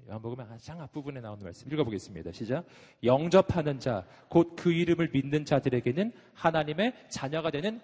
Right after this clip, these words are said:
권세를 주셨으니." 영접하는 자, 곧 그 이름을 믿는 자에게는 무슨 권세?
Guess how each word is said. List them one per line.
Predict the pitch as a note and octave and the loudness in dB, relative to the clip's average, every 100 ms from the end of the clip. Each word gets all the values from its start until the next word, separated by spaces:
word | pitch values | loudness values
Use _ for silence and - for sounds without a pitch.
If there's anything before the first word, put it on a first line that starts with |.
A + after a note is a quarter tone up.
| - | -6
권세를 | C#3 D#3+ D#3 C#3+ G3+ | -6 -6 -6 -4 -4
주셨으니." | - - F#3+ - C#3+ G#2+ F2+ - - - - | -6 -6 -6 -6 -8 -10 -14 -18 -20 -20 -6
영접하는 | C3 E3 G3+ A3+ - G3 E3+ | -4 -2 -2 -2 -2 -8 -8
자, | D3 | -8
곧 | - G#3 - | -4 -6 -6
그 | F#3 | -6
이름을 | G#3+ A3+ A3 | -4 -2 -4
믿는 | D#3+ F#3 G#3 A3+ A#3 A3+ | -4 -6 -2 -2 -2 2
자에게는 | G#3+ F#3 D#3 E3 A3+ D#4 C#4+ - | 4 4 0 -2 0 -2 -4 -10
무슨 | D#3 C4 | -8 -2
권세? | A#3+ A3+ D4+ | 0 2 2